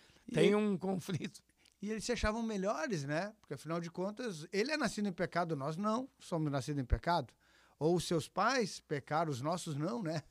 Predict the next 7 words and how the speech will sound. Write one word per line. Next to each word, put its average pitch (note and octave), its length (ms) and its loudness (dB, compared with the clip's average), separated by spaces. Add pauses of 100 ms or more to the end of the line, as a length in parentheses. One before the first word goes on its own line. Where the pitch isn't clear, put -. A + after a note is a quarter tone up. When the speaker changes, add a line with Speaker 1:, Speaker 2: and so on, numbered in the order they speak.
(460)
Speaker 2:
É, - 160 6
esse E4+ 440 8
indivíduo G3+ 500 4
religioso, E3+ 680 4
esse D#3 140 0
orgulho E3+ 400 0
religioso, D3 680 -2